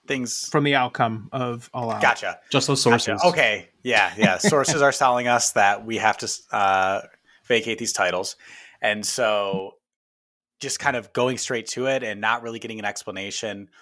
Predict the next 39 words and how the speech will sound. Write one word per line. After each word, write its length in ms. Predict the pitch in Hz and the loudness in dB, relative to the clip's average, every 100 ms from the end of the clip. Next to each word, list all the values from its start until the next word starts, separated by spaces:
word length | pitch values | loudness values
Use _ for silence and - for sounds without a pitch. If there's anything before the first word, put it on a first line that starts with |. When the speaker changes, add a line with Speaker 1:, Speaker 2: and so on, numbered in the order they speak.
| _ | _
Speaker 1:
When 140 | 110 104 | -12 -8
you 100 | 110 | 2
watch 300 | 120 117 120 | 2 2 0
wrestling, 400 | 113 - 104 98 | 0 -2 -6 -8
you're 100 | 101 | -10
used 320 | 104 113 - | -8 -8 -6
to 160 | 104 - - | -6 -6 -4
every 280 | 107 113 107 | -4 -4 -4
single 340 | 113 104 98 | -4 -4 -6
thing 200 | - 95 | -6 -6
is 100 | 87 | -6
a 40 | |
storyline. 640 | 90 - 92 87 87 85 90 | -4 -2 0 0 0 -2 -4
We 80 | 98 | -4
look 180 | 98 | 0
at, 220 | 104 95 - _ _ _ _ _ - | 0 0 -2 _ _ _ _ _ -10
you 80 | 101 | -6
know, 160 | 95 - _ _ _ _ - | -6 -8 _ _ _ _ 0
Edge 240 | 113 123 117 | 2 2 0
and 160 | 107 | -4
Lita 560 | 101 120 104 92 87 - _ _ | -2 0 4 4 2 -2 _ _
when 560 | 104 98 95 92 92 - _ - | -2 -2 -2 -8 -14 -18 _ -4
Lita 260 | 113 110 | 0 0
cheated 340 | - 120 110 107 | 0 -4 0 2
on 140 | 101 | 2
Matt 180 | 101 101 | 2 2
Hardy 460 | 110 110 98 95 | 4 4 4 -2
and 80 | 95 | 0
that 160 | 95 - | 0 2
got 180 | 98 95 | 4 6
out, 340 | 92 95 - _ - | 4 2 -2 _ -2
led 180 | 104 104 | 0 2
to 60 | |
Matt 200 | 104 98 | 2 2
Hardy's 440 | 98 101 98 95 - | 4 2 2 -4 -6
firing 680 | - 107 107 104 104 101 | 0 2 2 0 0 -4
and 140 | 95 92 | -8 -8
then 180 | 90 92 | -6 0
Matt 240 | 95 | 0